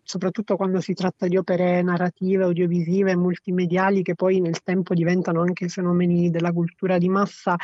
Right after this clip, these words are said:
non siano solo in grado di formare, eh, i nostri gusti o di attecchire in qualche maniera ad aspetti della nostra personalità, ma poi abbiano echi e riverberi anche su larga scala,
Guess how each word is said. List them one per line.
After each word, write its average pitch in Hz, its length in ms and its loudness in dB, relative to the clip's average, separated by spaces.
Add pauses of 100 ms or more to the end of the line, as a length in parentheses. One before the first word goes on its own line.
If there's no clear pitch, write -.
(340)
non 208 180 2
siano 262 240 2
solo 202 240 0
in 190 80 2
grado 190 380 2
di 180 80 -4
formare, 180 840 0
eh, 175 400 2
i 175 60 2
nostri 180 400 -2
gusti 185 580 0 (300)
o 196 100 0
di 185 100 4
attecchire 190 540 -2
in 180 140 0
qualche 190 340 -4
maniera 190 400 2
ad 180 120 0
aspetti 185 540 -6
della 180 220 2
nostra 190 380 0
personalità, 214 760 0
ma 180 140 0
poi 214 220 0
abbiano 180 400 -2
echi 196 400 -2
e 180 80 0
riverberi 180 600 0
anche 180 400 0
su 170 120 -6
larga 175 380 0
scala, 170 540 -2